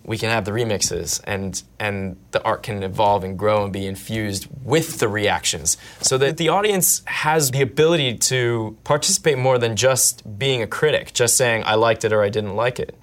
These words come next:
but rather saying, like, "Here's what that inspires in me." And, and that's sort of what Hit Record is about, is let's all be together. And if you make something, I'm not just gonna tell you I liked it or I didn't like it. If I liked it,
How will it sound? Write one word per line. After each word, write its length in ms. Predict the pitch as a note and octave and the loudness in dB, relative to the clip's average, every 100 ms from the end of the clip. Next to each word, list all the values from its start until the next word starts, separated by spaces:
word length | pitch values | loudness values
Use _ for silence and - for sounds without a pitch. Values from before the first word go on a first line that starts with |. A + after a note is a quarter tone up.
| - - - _ _ | -20 -20 -20 _ _
but 200 | - A2+ - - | 2 2 2 -4
rather 320 | B2+ C3+ C3 | 2 4 4
saying, 280 | A#2 B2+ A#2+ | 4 4 2
like, 240 | A2+ A2 - - - - - | 2 0 -2 -20 -20 -20 -18
"Here's 260 | - E3+ F#3+ | 0 4 4
what 100 | D3+ | 4
that 140 | D3 | 4
inspires 420 | C#3 - D3+ C3+ A#2 | 2 2 2 4 2
in 120 | A2 | 0
me." 220 | D#3 F#2+ | -2 -2
And, 240 | - G#2+ - | -6 -8 -6
and 140 | A2 A#2+ | 2 4
that's 220 | F3+ F3+ | 4 4
sort 160 | D#3+ | 4
of 80 | C3+ | 4
what 120 | A#2+ B2 | 4 2
Hit 100 | A2 | 2
Record 380 | A2 - D#3 | 0 4 4
is 80 | A#2+ | 4
about, 420 | G2+ F#2+ F#2+ G2 - | 0 2 2 2 0
is 320 | G#2+ G2+ - - - - | 0 2 0 -4 -20 -4
let's 220 | B2 C#3+ D#3 | 2 4 6
all 260 | D3 C3+ | 6 6
be 320 | F#2 A2 C3+ | 4 -4 -2
together. 380 | C3 C3+ C3 B2 | 2 4 4 4
And 120 | A#2 - | 0 -4
if 120 | A2 | -4
you 120 | C#3+ | -2
make 260 | C#3+ D3 C#3+ | 2 2 2
something, 420 | C3 A2 A2+ G#2+ | 0 2 0 0
I'm 120 | A2+ | 0
not 120 | C3+ D3 | 0 2
just 140 | B2 | 0
gonna 160 | B2 A2 | 0 0
tell 200 | B2 A#2+ | 2 4
you 100 | G#2+ | 4
I 60 | |
liked 260 | G#2 G#2+ G#2+ | 4 2 2
it 80 | G2+ | 0
or 60 | |
I 60 | G2+ | 0
didn't 220 | G#2 G2 | -2 -4
like 220 | F#2+ C#3 | 0 0
it. 200 | E2+ E2 - | 0 -6 -4
If 160 | G#2+ | 0
I 80 | A2 | 0
liked 440 | G#2 A#2 F#3+ - A2 | 2 2 0 -2 -2
it, 240 | G2+ G2 | -2 -2